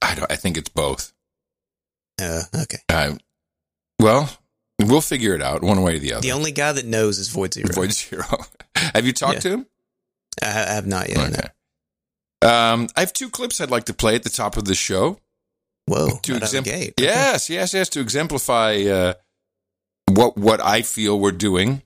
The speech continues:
Speaker 1: uh, with, uh, considering the original mission of, uh, Podcasting two point oh.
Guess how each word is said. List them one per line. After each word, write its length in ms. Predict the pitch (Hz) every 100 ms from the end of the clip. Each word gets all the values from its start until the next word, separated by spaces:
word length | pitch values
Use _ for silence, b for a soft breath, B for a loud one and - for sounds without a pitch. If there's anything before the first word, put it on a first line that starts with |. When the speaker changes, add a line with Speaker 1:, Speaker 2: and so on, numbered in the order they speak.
| -
Speaker 1:
uh, 340 | 98 87 85 85
with, 280 | 92 82
uh, 160 | 85 80 - _ _ _ _ _ _ _ _ _ _
considering 440 | 113 - 131 117
the 140 | 101 101
original 380 | 107 113 113 101
mission 440 | 113 117 123 143
of, 300 | - 95 92
uh, 140 | 101 87
Podcasting 640 | 113 95 - 92 - 92
two 160 | - 98
point 300 | - 85 82
oh. 260 | 85 170